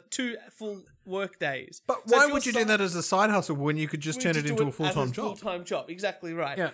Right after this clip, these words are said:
Speaker 1: And so I thought to myself, okay, so Vogue is telling me that these, these positions here are side hustles, which none of them are. Okay, fine, whatever. But then I thought to myself, okay, I'm looking at the list.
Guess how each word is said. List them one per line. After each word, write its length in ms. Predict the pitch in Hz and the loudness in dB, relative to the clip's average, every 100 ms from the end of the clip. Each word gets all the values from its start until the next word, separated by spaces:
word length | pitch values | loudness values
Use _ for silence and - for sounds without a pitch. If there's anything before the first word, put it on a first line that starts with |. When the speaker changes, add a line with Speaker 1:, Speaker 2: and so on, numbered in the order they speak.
| - - | -8 -4
Speaker 1:
And 300 | 240 254 247 - | -2 -2 -4 -10
so 220 | - 302 | 2 4
I 20 | |
thought 240 | 294 339 359 | 4 -2 -6
to 60 | 330 | -8
myself, 240 | 277 294 | -6 -2
okay, 320 | 311 277 175 - - | -2 -2 -6 -8 -2
so 240 | 247 226 | 0 0
Vogue 440 | 180 240 330 349 | 2 4 4 0
is 200 | 339 330 | -2 -4
telling 440 | - 262 226 220 214 | -6 -6 -6 -6 -8
me 380 | 196 151 98 - _ _ _ | -10 -10 -14 -20 _ _ _
that 320 | 202 202 175 | -4 -4 -2
these, 380 | 208 262 277 226 - _ | -2 -2 -4 -10 -18 _
these 240 | 202 233 226 | -6 -6 -10
positions 680 | 214 214 190 196 196 180 | -16 -16 -10 -10 -10 -10
here 140 | 175 165 | -8 -6
are 60 | |
side 320 | 156 170 165 160 | -6 -2 -2 -2
hustles, 360 | 143 139 135 | -6 -8 -14
which 300 | 160 160 - | -12 -12 -6
none 220 | 190 226 | -2 0
of 80 | 220 | 0
them 160 | 190 151 | -4 -6
are. 220 | 120 - _ _ _ _ - | -10 -16 _ _ _ _ -4
Okay, 300 | 202 156 - _ _ _ | -4 -6 -14 _ _ _
fine, 280 | - 143 143 | -8 -8 -4
whatever. 380 | 160 151 139 - _ - _ | -4 -4 -6 -10 _ -20 _
But 100 | 269 | -4
then 120 | 370 | -4
I 80 | 403 | -4
thought 260 | - 294 302 | -2 -4 -4
to 80 | 285 | -4
myself, 340 | 247 226 185 - | -4 -2 -2 -2
okay, 240 | 254 214 196 | -2 -2 -2
I'm 140 | 247 | -2
looking 240 | 285 277 247 | -4 -4 -4
at 100 | 240 | -4
the 80 | |
list. 440 | 208 160 - - | -6 -8 -10 -12